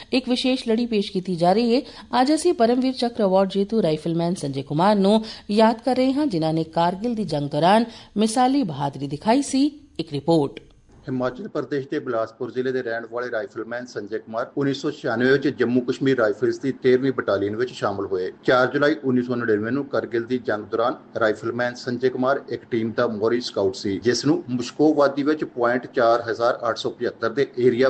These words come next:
Speaker 2: ਫਲੈਟ ਟਾਪ ਤੇ ਕਬਜ਼ਾ ਕਰਨ ਦਾ ਕੰਮ ਸੌਂਪਿਆ ਗਿਆ ਸੀ। ਹਮਲੇ ਦੌਰਾਨ ਜਦੋਂ ਇੱਕ ਮਚਾਨ ਤੋਂ ਦੁਸ਼ਮਣ ਦੀ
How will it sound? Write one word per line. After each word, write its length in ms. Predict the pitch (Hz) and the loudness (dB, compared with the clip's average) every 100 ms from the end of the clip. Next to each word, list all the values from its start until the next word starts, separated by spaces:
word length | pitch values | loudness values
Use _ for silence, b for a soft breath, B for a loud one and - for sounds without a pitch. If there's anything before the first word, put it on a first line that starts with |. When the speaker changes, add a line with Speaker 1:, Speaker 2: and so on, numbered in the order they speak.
| 131 | 0
Speaker 2:
ਫਲੈਟ 420 | - 123 117 120 | -2 0 0 0
ਟਾਪ 300 | 143 135 135 - | 0 0 0 -4
ਤੇ 80 | |
ਕਬਜ਼ਾ 340 | 139 120 - 113 | -2 -4 -2 -4
ਕਰਨ 220 | 113 110 | -2 -2
ਦਾ 100 | 139 | -2
ਕੰਮ 220 | 139 110 | -2 -4
ਸੌਂਪਿਆ 380 | 98 110 95 104 | -4 -4 -2 -2
ਗਿਆ 200 | 98 104 | 0 0
ਸੀ। 260 | 98 98 92 - 135 | 0 -4 -4 -2 2
ਹਮਲੇ 200 | 147 165 | 4 4
ਦੌਰਾਨ 300 | 151 165 170 | 4 2 2
ਜਦੋਂ 260 | 160 156 147 | -2 -2 -4
ਇੱਕ 180 | 135 | -4
ਮਚਾਨ 360 | 131 123 123 123 | -4 -2 -2 -2
ਤੋਂ 180 | 123 127 | -6 -4
ਦੁਸ਼ਮਣ 360 | 120 117 123 | -4 -2 -4
ਦੀ 140 | 123 | -2